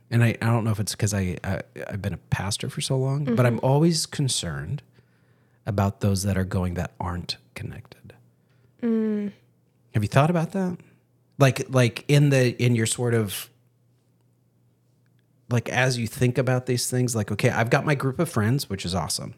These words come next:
Speaker 2: Right.
Speaker 1: You're really good about building that. Um, and, but is that card, part of your consideration, is that there's gonna be people here that aren't connected, that are on the outside? So what are we,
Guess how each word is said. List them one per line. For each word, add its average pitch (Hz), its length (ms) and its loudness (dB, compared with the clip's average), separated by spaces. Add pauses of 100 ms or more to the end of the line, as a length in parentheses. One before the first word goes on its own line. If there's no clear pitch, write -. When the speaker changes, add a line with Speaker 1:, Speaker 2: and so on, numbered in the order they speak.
Speaker 2:
Right. 240 260 -6 (600)
Speaker 1:
You're 101 140 2
really 98 280 2
good 92 160 -2
about 87 260 -4
building 82 380 -4
that. - 260 -12 (640)
Um, 90 560 0 (680)
and, 107 200 2
but 104 180 0
is 104 140 0
that 117 240 0
card, - 400 0
part 110 260 2
of 101 100 -2
your 98 600 0 (760)
consideration, 98 840 0
is 95 140 -2
that 101 220 -2
there's 110 220 4
gonna 117 160 2
be 107 140 0
people 98 360 -4
here 95 300 -2
that 90 240 -6
aren't 101 280 -2
connected, 87 480 -8
that 90 120 -8
are 87 140 -6
on 87 160 -8
the 85 100 -10
outside? 87 460 -8
So - 140 -8
what 101 240 2
are 117 60 4
we, 95 500 -2